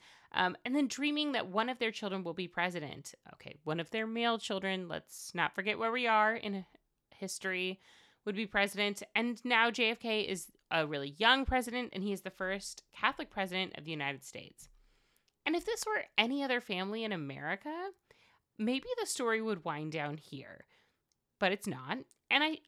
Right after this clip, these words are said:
I think that you know, uh, where we're going with this, and you know that this moment is not the end of some sweet fairy tale of the American dream and the story of hardworking immigrants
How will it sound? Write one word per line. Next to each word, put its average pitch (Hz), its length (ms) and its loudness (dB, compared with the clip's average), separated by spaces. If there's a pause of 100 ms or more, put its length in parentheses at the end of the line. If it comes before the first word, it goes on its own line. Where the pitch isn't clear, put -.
(180)
I 370 160 0
think 466 320 -4
that 294 140 0
you 240 240 2
know, 175 640 2 (280)
uh, 180 240 8
where 190 240 6
we're 180 140 4
going 185 320 2
with 226 100 -2
this, 254 160 0
and 240 180 -2
you 262 200 0
know 320 340 2
that 277 260 -4
this 381 320 0
moment 160 640 0
is 269 140 0
not 302 280 2 (440)
the 294 220 0
end 294 320 2
of 277 100 0
some 285 500 -2
sweet - 540 -8
fairy 247 260 -2
tale 233 300 0
of 214 80 -2
the 190 140 0
American 180 480 0
dream 190 420 0
and 185 80 -4
the 185 60 -2
story 226 260 0
of 220 80 -2
hardworking 214 600 -2
immigrants 208 580 -2